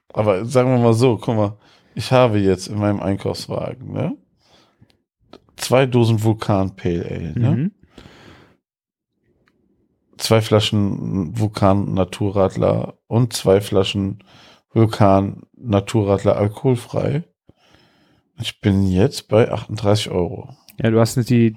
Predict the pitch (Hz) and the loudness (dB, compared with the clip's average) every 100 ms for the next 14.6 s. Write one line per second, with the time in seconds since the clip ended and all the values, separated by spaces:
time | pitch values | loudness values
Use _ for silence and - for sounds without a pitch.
0 | _ - 127 131 127 123 123 123 117 151 | _ 4 4 4 2 4 4 6 4 2
1 | - 113 101 - - 104 - - 110 107 | 0 0 -2 -2 -6 -6 -8 -8 -6 -6
2 | - _ _ _ - 165 151 139 131 - | -8 _ _ _ -8 -4 -2 -2 -6 -6
3 | 113 120 135 - 123 127 139 95 90 - | -6 -4 -4 -2 -2 0 0 0 -4 -6
4 | - _ - - - _ - _ - _ | -18 _ -20 -20 -20 _ -20 _ -20 _
5 | - 127 143 113 139 151 123 - 123 120 | 0 2 2 0 0 2 0 0 2 2
6 | 107 117 - 139 143 - 117 110 139 120 | 2 -2 0 2 0 0 -2 -2 0 0
7 | 101 101 98 139 - - - - - _ | -2 -6 -10 -12 -16 -16 -16 -18 -20 _
8 | _ 104 - - - - - 131 - - | _ -16 -12 -14 -12 -6 -2 -2 -4 -6
9 | - - - 131 131 - - _ _ _ | -8 -10 -14 -18 -18 -20 -20 _ _ _
10 | _ - 113 127 - 135 117 101 - 107 | _ -20 -4 -4 -2 -6 -8 -10 -4 -2
11 | 101 104 120 113 - 113 123 127 127 - | -2 -4 -8 -8 -6 -2 2 2 2 -2
12 | 127 117 120 196 165 123 170 156 151 147 | -2 2 4 4 2 -2 -4 -2 -4 -8
13 | 139 117 139 165 135 143 147 139 131 127 | -4 -2 2 2 4 4 4 4 2 0
14 | 120 120 123 120 120 113 | -2 -6 -2 0 0 -2